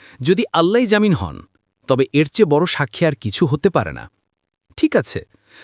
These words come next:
তোমার আমানত আমি আল্লাহর নামে গ্রহণ করলাম। যখন তুমি ফিরে আসবে, তখন তুমি তোমার আমানত পাবে।" ধনী ব্যবসায়ী তার এক হাজার স্বর্ণমুদ্রা তৃতীয় সঙ্গীর কাছে আমানত রেখে সফরে চলে গেলেন। আমানত রাখা লোকটি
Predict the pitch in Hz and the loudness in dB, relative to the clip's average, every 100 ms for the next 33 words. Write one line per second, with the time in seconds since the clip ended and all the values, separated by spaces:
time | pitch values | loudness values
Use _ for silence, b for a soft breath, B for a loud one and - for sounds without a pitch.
0 | b 147 160 185 165 185 196 190 131 135 | b 0 4 4 2 2 0 -2 -2 0
1 | 147 151 139 120 196 180 151 151 - 78 | 0 0 0 0 0 0 0 0 -4 -8
2 | 55 50 _ _ _ _ - 90 110 127 | -12 -16 _ _ _ _ -12 -6 -6 -4
3 | 117 120 110 - 95 92 92 101 220 _ | -2 -2 -2 -6 -6 -4 -4 -2 -2 _
4 | b b 143 131 185 160 147 147 175 - | b b -4 -2 -2 0 -2 0 -2 -2
5 | 143 170 202 - 78 113 52 - _ _ | -2 -2 -2 -4 -10 -10 -14 -20 _ _
6 | _ _ _ _ _ - 131 - 170 240 | _ _ _ _ _ -12 -10 -4 -2 0
7 | 262 - - 98 135 _ b - 175 - | 0 0 -2 -2 -6 _ b -4 -4 -2
8 | 139 - 190 220 - - 120 170 135 80 | -4 -2 -2 -2 -2 0 0 2 -2 -4
9 | 71 55 b b b - 175 - 226 - | -10 -12 b b b -4 -4 0 -2 0
10 | 190 185 175 160 - - 117 127 175 - | -2 -2 0 -2 -2 -4 0 0 0 -2
11 | 185 - 220 - 160 120 92 87 64 55 | -4 -2 -2 0 0 -2 -4 -8 -12 -12
12 | 55 - - _ _ _ _ _ _ _ | -14 -14 -18 _ _ _ _ _ _ _
13 | 107 110 135 131 113 - 147 165 - 78 | -4 0 0 0 -2 0 0 0 -4 -10